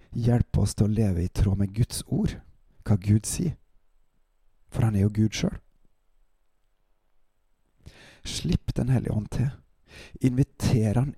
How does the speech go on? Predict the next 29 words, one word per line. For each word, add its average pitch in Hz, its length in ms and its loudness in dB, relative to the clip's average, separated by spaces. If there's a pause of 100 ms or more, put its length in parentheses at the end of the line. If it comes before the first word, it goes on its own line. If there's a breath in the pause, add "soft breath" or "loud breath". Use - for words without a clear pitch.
inn 131 240 2
i - 20 2
ditt 139 220 -2
liv. 143 400 -2 (580 loud breath)
Er 110 180 2
det 110 100 0
noe 131 260 2
du 123 80 2
synes 131 220 0
er 131 80 2
vanskelig, 147 360 -2 (360 loud breath)
så - 180 -2
si 101 320 0
det 113 160 0
til 85 180 2
han. 175 220 0 (1160)
"Gud, 147 600 -2 (120)
Hellig 117 280 0
Ånd, 151 220 0 (840 loud breath)
jeg 131 260 2
vet 95 380 -2
ikke - 180 -4
hvordan - 300 0
jeg 104 80 -4
skal - 120 -6
bli 120 100 0
kjent 156 300 -2
med 101 180 2
det", - 80 -4